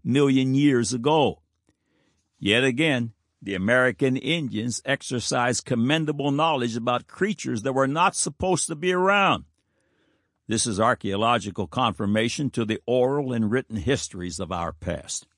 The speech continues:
In nineteen twenty-four, a scientific expedition explored the Havasupai Canyon to study pictographs, petroglyphs, and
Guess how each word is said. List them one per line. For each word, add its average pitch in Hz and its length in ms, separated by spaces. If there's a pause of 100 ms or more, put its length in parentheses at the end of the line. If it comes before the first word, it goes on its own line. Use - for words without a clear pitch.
(760)
In 165 100
nineteen 180 420
twenty-four, 143 600
a 110 40
scientific 123 720
expedition 107 720
explored 110 540 (380)
the 113 160
Havasupai 120 920
Canyon 98 640 (420)
to 139 120
study 151 500 (160)
pictographs, 113 960 (220)
petroglyphs, 90 880 (220)
and 131 180